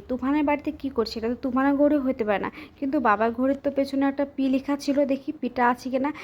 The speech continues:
তখন শুভ ঘড়িটা উল্টে দেখলেন যে পি লেখা আছে। তখন বলে, "পি লেখাই তো আছে, এই ঘড়িটা তো আদি দিয়েছিল।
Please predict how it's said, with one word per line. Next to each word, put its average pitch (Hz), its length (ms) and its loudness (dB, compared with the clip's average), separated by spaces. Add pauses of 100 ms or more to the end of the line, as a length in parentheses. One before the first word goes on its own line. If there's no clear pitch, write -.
(200)
তখন 254 280 -2
শুভ 262 260 -2 (220)
ঘড়িটা 240 340 4
উল্টে 247 340 2
দেখলেন 254 440 2
যে 285 120 2 (100)
পি 269 160 -2
লেখা 247 320 0
আছে। 214 200 -6
তখন 233 340 -4
বলে, 269 160 0 (140)
"পি 294 180 0
লেখাই 320 280 -2
তো 339 120 -4
আছে, 285 240 0
এই 240 120 2
ঘড়িটা 277 260 4
তো 285 180 -2
আদি 226 260 2
দিয়েছিল। 277 360 0